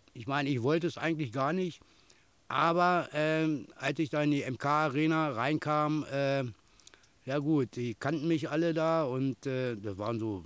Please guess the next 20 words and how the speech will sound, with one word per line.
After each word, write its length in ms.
vierzig, 360
fünfzig 340
Leute 300
drin 360
und, 440
äh, 240
naja, 360
und 220
ich 160
hatte 200
ja 140
vorher 320
schon 360
gesagt, 520
dass 180
ich 120
da 240
irgendwie 440
singe 580
und 260